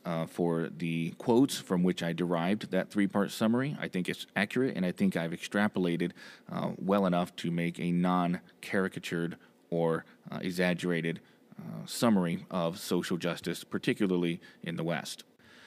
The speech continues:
This approach to social justice, however, is problematic, particularly when we try to realize, uh, some of the goals of social justice. For instance,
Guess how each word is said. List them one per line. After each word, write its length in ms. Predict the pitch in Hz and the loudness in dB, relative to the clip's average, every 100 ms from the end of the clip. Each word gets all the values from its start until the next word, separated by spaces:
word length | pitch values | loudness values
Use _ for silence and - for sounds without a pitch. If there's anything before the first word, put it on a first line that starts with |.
| - - - | -20 -20 -2
This 220 | - 147 | 2 4
approach 440 | 101 - 117 104 - | 4 8 8 8 4
to 120 | 85 | 0
social 380 | - 95 - 85 | 6 4 6 2
justice, 540 | 127 196 - 80 - | 6 4 4 0 0
however, 560 | 82 78 76 71 71 - | 0 0 0 0 -2 2
is 220 | 120 135 | 2 2
problematic, 800 | - 147 131 104 92 95 - - | -2 -2 2 6 6 4 2 -4
particularly 800 | - 107 - 240 - 85 53 71 | 0 0 2 -2 2 2 2 0
when 160 | 82 92 | 4 4
we 100 | 92 | 4
try 240 | 98 90 | 4 2
to 160 | 90 87 | 2 0
realize, 800 | 85 127 156 76 62 64 - - - - - | 4 6 6 4 0 -2 -6 -10 -20 -20 -6
uh, 120 | 80 | -4
some 200 | - 117 | 2 6
of 100 | 104 | 8
the 60 | 107 | 8
goals 480 | 104 143 123 87 - | 8 6 4 2 -2
of 180 | 85 | -2
social 360 | - 85 76 - | 0 0 0 -4
justice. 480 | - 65 - 55 - | -4 -6 -6 -8 -6
For 220 | - 143 | 0 2
instance, 400 | 135 - 67 - | 2 -2 -6 -6